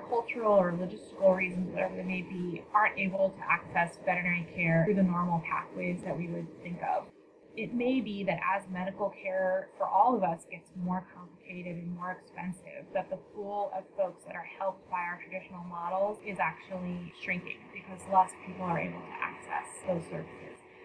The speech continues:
So we really wanted to kind of combine those things so that we're serving the community, we're providing a venue where folks that are income qualified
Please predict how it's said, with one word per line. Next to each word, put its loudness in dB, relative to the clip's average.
So 0
we 2
really 2
wanted -4
to -14
kind -6
of -10
combine -4
those -14
things 2
so 6
that 2
we're 0
serving -2
the -14
community, -6
we're -10
providing -6
a -6
venue -12
where 4
folks 8
that 6
are 6
income -2
qualified 8